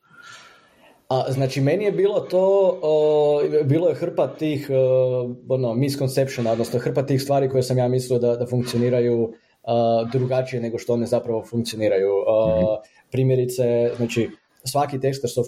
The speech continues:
Speaker 1: program je deset startupa, znači, oni ulože u deset startupa, deset startupa dođe i tih deset startupa je, a, tri mjeseca zajedno, svaki dan,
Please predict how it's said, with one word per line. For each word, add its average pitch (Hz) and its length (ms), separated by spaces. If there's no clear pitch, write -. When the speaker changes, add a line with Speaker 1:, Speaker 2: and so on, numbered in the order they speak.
Speaker 1:
program 139 720
je 123 580
deset 123 300
startupa, 135 540
znači, 113 280
oni 110 160
ulože 110 300
u 110 40
deset 110 260
startupa, 127 480
deset 120 240
startupa 123 420
dođe 131 280
i 135 80
tih 139 160
deset 127 220
startupa 131 460
je, 127 220
a, 123 180
tri 139 260
mjeseca 135 480
zajedno, 120 680
svaki 127 440
dan, 123 320